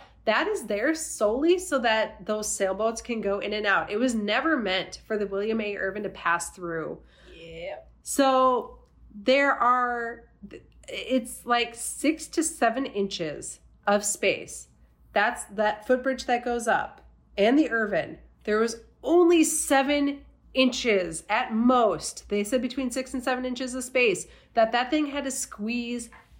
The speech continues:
Speaker 1: through. Now think about that. You are a tugboat operator and you are pulling this massive floating museum that is beloved by all the people of Duluth out of that
Speaker 2: It's
Speaker 1: space.
Speaker 2: such an odd love. That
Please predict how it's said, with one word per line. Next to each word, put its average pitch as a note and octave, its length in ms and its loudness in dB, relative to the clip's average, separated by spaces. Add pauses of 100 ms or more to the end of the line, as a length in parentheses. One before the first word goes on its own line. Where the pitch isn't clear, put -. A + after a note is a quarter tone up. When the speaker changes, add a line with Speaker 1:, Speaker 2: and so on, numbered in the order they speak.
(140)
Speaker 1:
through. B3 340 2
Now G3 120 -2
think E4+ 400 0
about - 280 2
that. G3 280 -6
You D#4+ 280 6
are C4+ 140 2
a B3 160 2
tugboat A#3+ 720 -2
operator G#3 500 -2
and G3+ 160 -8
you C#4+ 200 4
are C#4 340 0 (160)
pulling E4 360 2
this A#3+ 180 -2
massive A#3 680 0
floating C4 540 0
museum A3+ 640 -4 (260)
that A#3 140 4
is A3+ 160 0
beloved G#3+ 760 -2
by G3 180 0
all G3+ 220 0
the A#3 100 -4
people A#3 380 -10
of G3+ 140 -2
Duluth G3 560 -4 (520)
out C4 280 4
of C4+ 100 -4
that B3 180 2
Speaker 2:
It's - 140 -10
Speaker 1:
space. B3 360 0
Speaker 2:
such D#4+ 100 -2
an D#4 60 -8 (120)
odd E3 420 -14
love. D3+ 360 -12 (240)
That - 160 -20